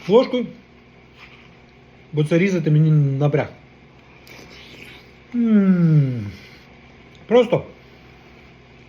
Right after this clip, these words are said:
зручно і максимально корисно. Запам'ятали? Десять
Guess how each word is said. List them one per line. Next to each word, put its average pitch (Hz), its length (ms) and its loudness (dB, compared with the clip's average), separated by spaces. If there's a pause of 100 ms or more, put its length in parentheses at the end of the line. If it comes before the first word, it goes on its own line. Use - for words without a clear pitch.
(340)
зручно 165 500 -2 (2250)
і 160 60 -2
максимально 175 520 0
корисно. 147 400 2 (1700)
Запам'ятали? 202 640 0 (1040)
Десять 151 500 0